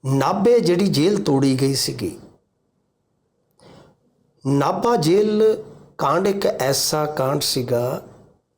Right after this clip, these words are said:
ਜਿਹੜਾ ਕਿ ਭਾਈ ਦੁਨੀਆ ਨੂੰ ਸੁੰਨ ਕਰ ਗਿਆ ਸੀਗਾ।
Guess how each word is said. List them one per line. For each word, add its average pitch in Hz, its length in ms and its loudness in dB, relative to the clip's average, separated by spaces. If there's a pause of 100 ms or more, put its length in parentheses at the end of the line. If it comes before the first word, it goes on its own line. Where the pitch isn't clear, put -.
(160)
ਜਿਹੜਾ 165 460 0
ਕਿ 175 120 0
ਭਾਈ 170 520 0 (760)
ਦੁਨੀਆ 151 440 2
ਨੂੰ 151 120 0
ਸੁੰਨ 135 260 -2
ਕਰ 113 180 -6
ਗਿਆ 85 240 -12
ਸੀਗਾ। - 260 -12